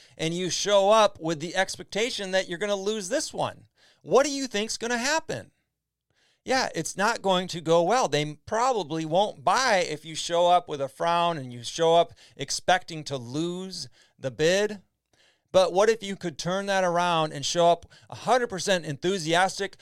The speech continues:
about your services, about what you have to offer them, and you do it with a smile, and you expect them to buy from you, and you expect them to see your professionalism and to make the sale.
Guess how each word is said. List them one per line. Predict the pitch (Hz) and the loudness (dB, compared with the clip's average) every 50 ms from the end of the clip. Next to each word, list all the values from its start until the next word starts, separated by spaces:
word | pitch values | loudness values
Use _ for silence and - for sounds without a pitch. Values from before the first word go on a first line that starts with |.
| - - _ | -20 -10 _
about | - 151 143 185 180 - - | -2 2 4 4 4 4 2
your | 147 139 156 190 226 240 | 0 4 6 6 6 6
services, | 226 - - 214 220 220 208 202 - - 208 208 208 156 - - _ _ | 4 2 2 4 4 4 2 0 -2 -2 0 0 0 -2 -6 -14 _ _
about | - - 170 170 170 165 | -4 0 2 2 4 4
what | 180 175 - | 2 0 0
you | 170 165 | -2 -2
have | 160 170 165 147 | 2 2 2 2
to | - - | 0 -2
offer | - 170 190 208 196 - 196 185 | 2 2 4 4 2 0 -2 0
them, | 180 190 190 196 202 175 - _ - _ _ _ | 0 2 2 2 0 -2 -6 _ -20 _ _ _
and | - 156 156 151 | -4 -2 -2 -2
you | 147 143 | -4 -4
do | 131 170 185 | -2 -2 0
it | 190 165 | 0 -2
with | 156 143 165 | -2 -4 -4
a | 139 | -4
smile, | 131 - - 175 175 185 190 196 196 196 - - | -4 -4 -4 -2 0 2 4 4 4 2 0 -2
and | 151 156 160 | -6 -8 -8
you | 160 180 208 208 - - _ _ - | -8 -8 -8 -8 -10 -14 _ _ -12
expect | 185 175 - - - - - - 269 277 285 277 - - - _ _ _ _ - | -12 -10 -10 -10 -12 -8 -4 0 2 2 2 0 -4 -12 -20 _ _ _ _ -10
them | 147 156 220 247 262 226 170 147 160 180 180 151 135 _ - | -6 -2 0 0 0 0 0 -2 -2 -6 -10 -12 -16 _ -12
to | - 165 151 | -10 -6 -2
buy | 165 170 185 196 185 | 0 2 2 2 0
from | - 185 180 180 | -2 -6 -8 -8
you, | 202 220 202 160 | -6 -6 -4 -4
and | 143 143 | -4 -4
you | 151 165 175 | -4 -4 -4
expect | 170 - - - - - - 214 226 220 - _ | -6 -6 -8 -12 -8 -4 -2 0 0 -2 -4 _
them | 165 190 208 226 208 190 175 175 156 - _ _ _ _ - | -2 0 2 2 2 2 0 -2 -6 -12 _ _ _ _ -10
to | - 175 170 | -8 -6 -6
see | 151 - - - 214 233 247 226 196 175 170 190 196 170 - _ _ _ _ _ _ _ | -6 -6 -8 -8 -6 -4 -4 -4 -2 -4 -4 -6 -8 -10 -16 _ _ _ _ _ _ _
your | 165 143 165 185 190 | -8 -4 -2 -2 -2
professionalism | 190 - 196 185 - - 226 247 240 - - 196 185 170 147 139 120 110 123 120 123 131 - | -2 -4 -8 -6 -2 0 0 2 0 -2 -6 -8 -6 -4 -4 -4 -4 -4 -6 -6 -6 -8 -10
and | - 139 139 143 - | -10 -10 -10 -10 -10
to | - - 160 | -12 -12 -8
make | 147 143 143 147 - - | -6 -4 -4 -4 -4 -6
the | 170 160 | -10 -10
sale. | - - 190 196 226 208 147 - - - | -4 -2 -2 0 0 -2 -4 -8 -10 -16